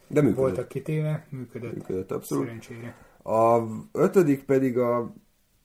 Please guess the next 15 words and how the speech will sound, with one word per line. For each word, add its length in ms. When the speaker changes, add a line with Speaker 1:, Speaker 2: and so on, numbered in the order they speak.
Speaker 1:
számomra 640
a 60
legérdekesebb 1500
témakör. 760
Végeztek 560
egy 100
kutatást, 580
hogy 160
a 220
pszichológiai, 880
ö, 460
tanulmányoknak 800
a 240
hány 200
százaléka 960